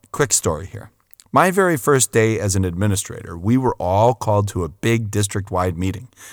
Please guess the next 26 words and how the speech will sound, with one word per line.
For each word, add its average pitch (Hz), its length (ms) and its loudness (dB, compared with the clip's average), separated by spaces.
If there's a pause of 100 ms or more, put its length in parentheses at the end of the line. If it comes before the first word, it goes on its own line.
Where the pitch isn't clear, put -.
(220)
I 107 100 -6
had 92 440 -4
previously 156 540 2
worked 113 240 0
in 95 100 2
a - 20 2
small 110 480 4
rural 104 300 4
school 92 320 -2
system 85 340 -6
and 85 120 -4
suddenly 120 320 2
found 101 260 2
myself 90 400 0
in 87 80 -4
an 82 160 -4
urban 87 320 0
setting. 82 420 -4 (540)
I - 80 -2
was 98 140 2
sitting 156 300 2
in 131 100 4
the 104 100 2
audience, 107 560 0 (160)
and 87 100 -6
I, 82 140 -4